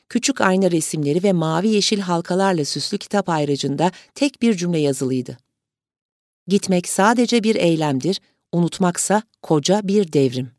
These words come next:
Yazıyı tekrar tekrar okudu Akın. Tesadüf olamazdı. En altta küçük harflerle yazılmış,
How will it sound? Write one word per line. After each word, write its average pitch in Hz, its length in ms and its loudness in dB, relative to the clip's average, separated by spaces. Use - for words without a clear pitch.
Yazıyı 190 340 4
tekrar 233 380 -2
tekrar 196 320 -2
okudu 170 320 -2
Akın. 143 320 -8
Tesadüf 156 500 -2
olamazdı. 139 560 -2
En 208 120 2
altta 202 300 0
küçük - 380 -8
harflerle 214 440 0
yazılmış, 156 520 -4